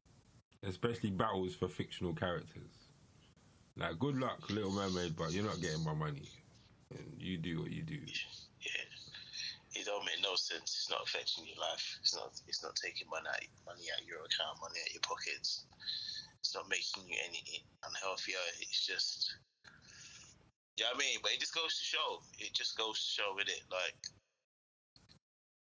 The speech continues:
Speaker 2: you know, when we say, when we say, you know,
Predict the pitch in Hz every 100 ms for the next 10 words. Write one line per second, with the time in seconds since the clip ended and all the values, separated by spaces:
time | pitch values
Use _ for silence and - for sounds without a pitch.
0 | _ 101 95 90 87 82 - - 95 95
1 | 95 - 92 90 92 110 104 123 123 -
2 | 85 85 - - - 95